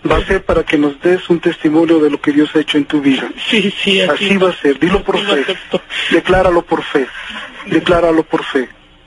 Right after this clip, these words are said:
Speaker 1: La próxima vez que yo hable con ustedes, Será para decirles lo que Dios ha hecho en mi vida.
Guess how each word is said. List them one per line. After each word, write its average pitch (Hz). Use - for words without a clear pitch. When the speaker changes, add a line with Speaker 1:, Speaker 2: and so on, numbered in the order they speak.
Speaker 1:
La 143
próxima 190
vez 180
que 175
yo 165
hable 151
con 147
ustedes, 139
Será 151
para 151
decirles 151
lo 139
que 143
Dios 139
ha 143
hecho 139
en 143
mi 139
vida. 120